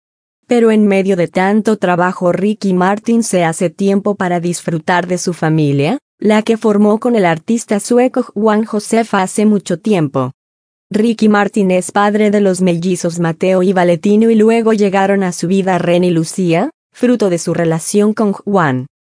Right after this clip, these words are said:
Lo cierto es que esta familia de seis debe tener un lugar grande para vivir y es por eso que el cantante se acaba de mudar a su enorme mansión en Beverly Hills. Esta exclusiva propiedad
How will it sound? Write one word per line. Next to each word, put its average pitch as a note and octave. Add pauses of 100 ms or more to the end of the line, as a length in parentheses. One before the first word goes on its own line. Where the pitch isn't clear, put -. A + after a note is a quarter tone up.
(300)
Lo A3+
cierto B3
es A#3
que F#3+
esta G#3+
familia F#3+
de A3+
seis B3
debe G#3
tener F#3+
un F#3+
lugar F#3
grande F#3
para F3
vivir F#3
y A3
es G#3
por G#3+
eso A3+
que G#3+
el E3+
cantante F3
se -
acaba E3+
de F3
mudar F3+
a G3
su A3
enorme G3
mansión F#3+
en A3+
Beverly G3
Hills. G3+ (460)
Esta B3
exclusiva F3+
propiedad D#3+